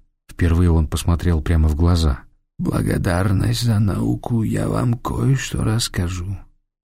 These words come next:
От женщин понятно, а от евнухов вы принимаете благодарность?" Иронизирует? А какая правильная речь? Странный человек, очень странный.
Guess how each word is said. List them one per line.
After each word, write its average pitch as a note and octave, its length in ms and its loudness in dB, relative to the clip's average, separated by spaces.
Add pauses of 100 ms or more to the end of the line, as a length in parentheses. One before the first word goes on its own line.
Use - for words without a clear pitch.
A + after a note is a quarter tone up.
(120)
От - 160 -8
женщин G#2+ 680 2
понятно, - 920 -6 (140)
а G2+ 260 -6
от G#2 140 -8
евнухов A2 960 -2
вы A2+ 160 -2
принимаете C#3 880 -2
благодарность?" D#2+ 1120 -4 (800)
Иронизирует? D2 1040 2 (840)
А - 120 -6
какая G2+ 300 2
правильная G2 560 4
речь? - 460 -2 (880)
Странный D#2+ 480 2
человек, E2 680 -2 (460)
очень D#2 400 -2
странный. C2 600 -6